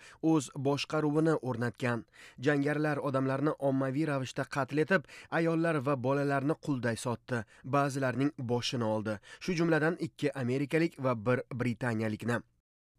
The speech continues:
Avgustdan beri Qo'shma Shtatlar Islomiy davlat pozitsiyalarini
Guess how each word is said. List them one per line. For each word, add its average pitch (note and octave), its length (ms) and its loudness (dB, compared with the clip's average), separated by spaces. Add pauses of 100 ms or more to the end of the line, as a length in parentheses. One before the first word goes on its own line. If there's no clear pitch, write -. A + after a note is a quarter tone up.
Avgustdan F3 680 4
beri F3 240 4
Qo'shma D#3+ 400 2
Shtatlar D#3+ 400 0
Islomiy C#3 480 2
davlat C#3 400 2
pozitsiyalarini C#3 800 2